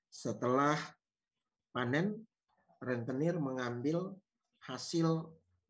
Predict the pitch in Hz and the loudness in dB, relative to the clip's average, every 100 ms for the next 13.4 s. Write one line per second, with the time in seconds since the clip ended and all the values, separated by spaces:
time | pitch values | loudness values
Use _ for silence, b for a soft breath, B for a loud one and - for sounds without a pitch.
0 | - 135 135 135 127 123 123 165 160 139 | -4 0 0 -2 -4 -4 -4 -4 -2 -4
1 | 127 147 165 160 160 143 135 120 117 226 | -6 -6 -4 0 2 2 0 -8 -4 0
2 | 240 233 - - - - - 107 98 104 | 2 0 -4 -14 -16 -14 -6 -4 -4 -6
3 | 90 80 82 - _ _ _ _ _ _ | -8 -6 -6 -10 _ _ _ _ _ _
4 | _ - 160 - _ _ _ _ _ _ | _ -16 -16 -16 _ _ _ _ _ _
5 | _ _ _ _ _ _ _ _ - 147 | _ _ _ _ _ _ _ _ 0 4
6 | 170 208 180 127 - 123 113 107 131 113 | 6 4 2 -2 -4 -2 -2 -2 -4 -4
7 | 98 104 104 101 117 - 101 95 107 123 | -4 -4 -4 -6 -12 -12 -8 -6 -4 -4
8 | 110 95 92 92 98 95 92 92 98 135 | -6 -6 -8 -8 -6 -6 -6 -6 -4 -4
9 | 160 113 107 135 208 - - _ _ _ | -6 -8 -8 -4 -6 -8 -20 _ _ _
10 | _ 104 110 123 226 160 113 180 190 - | _ -6 -2 0 2 2 0 -2 -8 -14
11 | _ _ _ _ _ - 110 _ _ 104 | _ _ _ _ _ -20 -20 _ _ -6
12 | 107 107 107 - 113 117 - - 117 120 | -4 -2 -4 -4 -2 -2 -4 -4 -4 -2
13 | 120 107 202 | -4 -4 -4